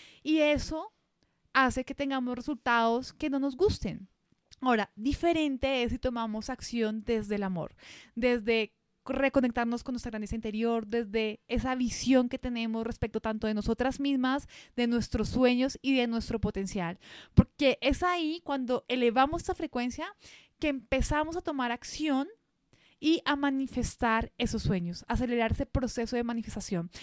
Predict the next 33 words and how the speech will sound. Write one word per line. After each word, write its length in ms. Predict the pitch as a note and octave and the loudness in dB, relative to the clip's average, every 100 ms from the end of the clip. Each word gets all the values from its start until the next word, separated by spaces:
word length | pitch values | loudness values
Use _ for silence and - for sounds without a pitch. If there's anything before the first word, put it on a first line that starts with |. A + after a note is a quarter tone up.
| - | -6
Entonces, 260 | - A3 - | -2 0 10
todo 460 | C#4+ F4 G#4 G#4 F#4+ | 12 12 12 12 12
eso 280 | D#4+ C#4+ D4+ | 12 10 4
que 80 | C#4+ | -4
acabo 180 | G#3 G#3 | -2 -2
de 80 | A#3+ | -2
mencionar 560 | C#4 D4+ C#4 B3 B3+ - - - | -6 -4 2 4 2 -4 -20 -2
es 120 | C#4 | 2
la 140 | D4 E4 | 4 4
filosofía, 720 | F4 F4+ D#4 - C4+ C#4 C#4 | 2 0 0 0 2 4 4
son 180 | C#4 B3+ | 2 0
los 80 | |
fundamentos 800 | C4 D4+ D4 D4+ C4+ B3+ C4+ C#4 | 0 -2 -2 -2 -2 -2 -4 -6
de 320 | A3 A#3 C#4+ D4+ | -8 0 0 0
mi 140 | D4 | -4
nuevo 200 | C4 B3 | -2 -2
programa, 540 | B3+ B3+ A3 A3+ A#3+ | -4 -2 -2 -2 -4
Tu 100 | - | -4
Mapa 260 | A3+ G#3+ A#3+ | -4 0 0
de 40 | |
Sueños, 480 | A#3 A#3 G#3+ A3 A#3 - - - | 2 0 0 -2 -6 -14 -20 -2
para 180 | C4+ | -2
que 120 | C4+ C4 | 0 2
puedas 260 | C4+ C#4 | 4 4
empezar 340 | D#4+ D#4 C4+ A#3+ | 2 -4 0 0
a 120 | A#3 | -2
reconectarte 840 | A#3+ D4 D4+ D4+ C4+ B3+ - B3 | -2 0 0 -2 0 -2 -2 -4
energéticamente, 1080 | C4+ B3 - C#4+ C#4+ - D4 B3+ B3+ C#4+ E4 _ - - - | 0 0 -2 -4 -6 -6 -4 -4 -4 -6 -8 _ -20 -20 -4
tomar 260 | C4 C#4 | 2 4
acción 260 | D4 - C#4+ | 4 0 -2
desde 180 | D4 C#4+ | 0 0
el 80 | |
amor 400 | C4 A3+ A#3+ D4+ | 0 0 0 -2